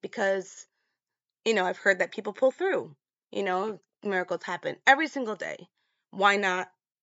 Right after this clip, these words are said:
one for her? And then I just remember turning around and saying,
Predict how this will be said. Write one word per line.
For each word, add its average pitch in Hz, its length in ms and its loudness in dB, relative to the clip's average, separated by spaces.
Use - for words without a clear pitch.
one 180 240 -6
for - 100 -10
her? - 300 -2
And 196 140 -6
then 196 80 -2
I 190 100 2
just 180 180 -10
remember 170 440 -4
turning 160 340 -8
around 156 300 -6
and - 120 -14
saying, - 440 -12